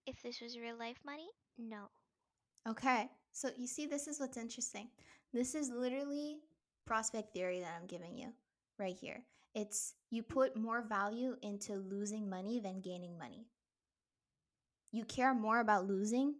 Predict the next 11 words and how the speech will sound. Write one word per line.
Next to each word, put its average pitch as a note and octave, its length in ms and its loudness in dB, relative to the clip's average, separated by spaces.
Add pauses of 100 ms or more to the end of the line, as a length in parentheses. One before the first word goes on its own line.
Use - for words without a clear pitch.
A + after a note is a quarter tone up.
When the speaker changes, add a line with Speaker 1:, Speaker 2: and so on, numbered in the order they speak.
(160)
Speaker 2:
than G3+ 180 0
winning F#3 320 -6 (320)
money. A3+ 280 -6 (920)
Speaker 1:
Yeah. B3+ 60 -10 (600)
Speaker 2:
You G3 120 -2
know? F#3+ 220 0 (100)
And G#3 140 0
that's A3 260 2
literally G#3 520 6
prospect F3+ 480 -4
theory. - 320 -14